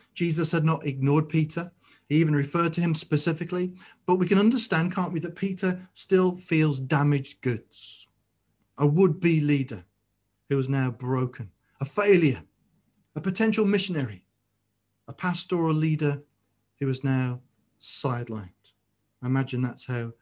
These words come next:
he would feel, wouldn't you? But notice one good thing, and this is an important thing. Peter is not running away from Jesus, is he? He's staying close by. He still believes that Jesus died for him.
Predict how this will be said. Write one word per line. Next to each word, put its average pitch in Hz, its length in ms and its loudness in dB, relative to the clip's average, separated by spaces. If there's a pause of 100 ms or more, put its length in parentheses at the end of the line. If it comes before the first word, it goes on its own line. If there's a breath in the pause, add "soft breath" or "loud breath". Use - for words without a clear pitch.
(500)
he 127 120 -8
would 113 140 -10
feel, 104 380 -10 (640)
wouldn't 127 220 -4
you? 170 220 -4 (1700 soft breath)
But 185 180 -2
notice 214 640 -2 (640)
one 160 240 2
good 151 180 -2
thing, 117 380 -4 (360)
and 131 100 0
this 147 120 2
is 147 120 2
an 143 60 0
important 139 480 -2
thing. 120 200 -6 (560 loud breath)
Peter 196 280 -2
is 165 180 -2
not 185 200 2
running 175 280 2
away 160 240 2
from 143 180 -2
Jesus, 123 500 -6
is 143 220 -6
he? 104 220 -12 (640)
He's 156 180 -2
staying 156 340 2
close 151 280 2
by. 123 400 -8 (640 loud breath)
He 165 80 0
still 208 260 6
believes 185 320 4
that - 120 -6
Jesus 151 340 -2
died 139 260 -2
for 127 80 -8
him. 120 160 -6